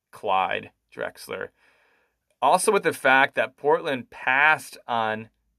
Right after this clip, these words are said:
M J in nineteen eighty-four, famously they drafted Sam Bowie, because they already had Clyde.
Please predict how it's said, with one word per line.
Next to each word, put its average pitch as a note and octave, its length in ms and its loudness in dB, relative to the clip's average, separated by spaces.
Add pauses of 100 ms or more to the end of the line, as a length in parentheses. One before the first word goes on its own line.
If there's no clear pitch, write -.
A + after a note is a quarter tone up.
M A2 220 -4
J G2+ 340 -2
in G#2+ 100 -10
nineteen G#2+ 320 -6
eighty-four, A2 680 -6 (180)
famously G2 480 -6
they F#2+ 100 -4
drafted G2+ 380 -2
Sam G2 260 -8
Bowie, G#2+ 360 -4 (640)
because D3 280 4
they D3 80 4
already D3 140 4
had C3+ 240 4
Clyde. G2+ 380 2